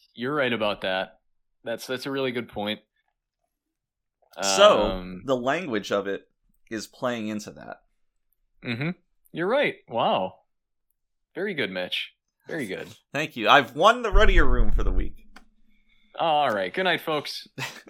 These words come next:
Speaker 1: So, yeah, so, so they, they do find the shuttle. Um, y-, this, this is a very door-centric episode, is it not?
Speaker 2: Yeah, the shuttle doors also have their own, um,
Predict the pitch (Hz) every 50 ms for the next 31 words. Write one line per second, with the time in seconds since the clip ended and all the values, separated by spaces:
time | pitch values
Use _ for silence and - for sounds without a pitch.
0 | - - - _ _ - _ _ _ _ - _ _ _ _ _ - - 156 151
1 | 151 147 139 135 135 - - - _ _ _ _ _ _ _ _ _ _ _ _
2 | _ _ _ _ _ _ 151 170 170 135 117 - - 165 160 151 131 - 165 151
3 | 156 156 143 139 143 143 131 175 185 - - 175 160 151 135 - - - 147 139
4 | 135 135 127 123 - 123 131 127 120 117 113 107 101 - _ _ _ _ _ _
5 | _ _ _ _ _ _ _ _ _ _ _ _ _ _ _ _ _ _ _ _
6 | _ _ _ - 143 147 104 151 147 175 170 170 170 185 208 208 208 185 190 185
7 | 185 165 120 110 131 123 127 131 127 127 - 139 123 120 120 - 113 101 - 110
8 | 98 - 107 - - 101 92 92 98 95 98 - 101 104 98 95 92 - - -
9 | - - - - - 131 156 165 165 160 160 - - - 180 175 185 175 123 143
10 | 147 147 143 131 135 123 123 123 - 127 110 110 117 113 113 110 107 - 110 98
11 | 98 98 98 101 98 98 98 95 98 107 - _ 95 90 87 82 82 82 82 82
12 | 85 85